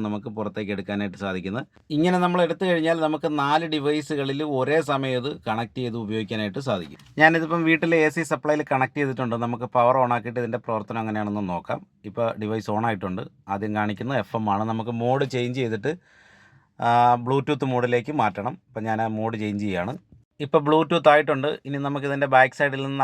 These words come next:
ഔട്ട് എടുത്തിട്ട് നമ്മുടെ സ്പീക്കറിലേക്ക് ഒന്ന് കണക്ട് ചെയ്യണം. അതിനായിട്ട് ഞാൻ ഉപയോഗിക്കുന്ന ഇതേപോലത്തെ ഒരു കേബിളാണ്. ആർ സി ടു ത്രീ പോയിന്റ് ഫൈവ് എം എം വരുന്നൊരു കേബിളാണ്. ഒരു സൈഡിൽ ഇതേപോലെ, മറ്റേ സൈഡിൽ ത്രീ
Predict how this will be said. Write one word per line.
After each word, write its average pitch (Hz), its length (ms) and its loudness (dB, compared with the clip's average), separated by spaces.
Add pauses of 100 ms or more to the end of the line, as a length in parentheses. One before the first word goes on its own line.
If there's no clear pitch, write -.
ഔട്ട് 135 180 -4
എടുത്തിട്ട് 127 300 -6
നമ്മുടെ 127 240 -2
സ്പീക്കറിലേക്ക് 127 600 -2 (220)
ഒന്ന് 117 200 -4
കണക്ട് 110 280 -2
ചെയ്യണം. 107 280 -4 (920)
അതിനായിട്ട് 151 340 6
ഞാൻ 156 140 4
ഉപയോഗിക്കുന്ന 151 460 0 (340)
ഇതേപോലത്തെ 139 440 0
ഒരു 131 120 -4
കേബിളാണ്. 135 460 4 (360)
ആർ 127 180 4
സി 143 80 -4 (100)
ടു 147 80 -4 (120)
ത്രീ 131 120 -6 (140)
പോയിന്റ് 135 280 -4
ഫൈവ് 123 280 4
എം 127 120 -4
എം 127 140 -2
വരുന്നൊരു 120 340 0
കേബിളാണ്. 113 420 0 (200)
ഒരു 123 180 -4
സൈഡിൽ 120 340 0
ഇതേപോലെ, 117 400 2 (300)
മറ്റേ 120 300 0
സൈഡിൽ 117 280 -2 (220)
ത്രീ 117 120 -6